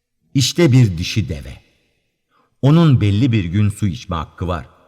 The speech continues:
Sizin de belli bir gün su içme hakkınız vardır. Sakın ona bir kötülük dokundurmayın.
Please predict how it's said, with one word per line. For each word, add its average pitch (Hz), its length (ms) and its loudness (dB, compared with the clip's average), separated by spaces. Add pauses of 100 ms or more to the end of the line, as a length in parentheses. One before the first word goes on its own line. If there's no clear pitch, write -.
(400)
Sizin 190 420 0
de 156 140 0
belli 87 280 -4
bir 82 120 -10
gün 82 220 -10
su - 180 -12
içme 85 280 -10
hakkınız 76 480 -14
vardır. 67 400 -14 (800)
Sakın 190 480 -2
ona 131 340 0
bir 107 120 0
kötülük 98 480 -6
dokundurmayın. 80 760 -8